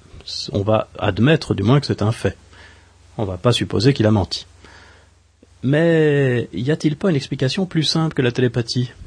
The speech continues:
Eh ben moi j'en vois une qui s'appelle la conscience.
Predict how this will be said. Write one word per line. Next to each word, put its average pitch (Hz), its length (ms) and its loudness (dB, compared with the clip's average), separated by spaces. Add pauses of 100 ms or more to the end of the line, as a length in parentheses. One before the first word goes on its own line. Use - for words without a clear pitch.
(320)
Eh 131 100 0
ben 117 160 -2
moi 135 200 0
j'en 123 180 2
vois 104 180 0
une 156 400 0 (160)
qui 127 140 -6
s'appelle 165 560 -2 (100)
la 139 200 0
conscience. 104 960 -4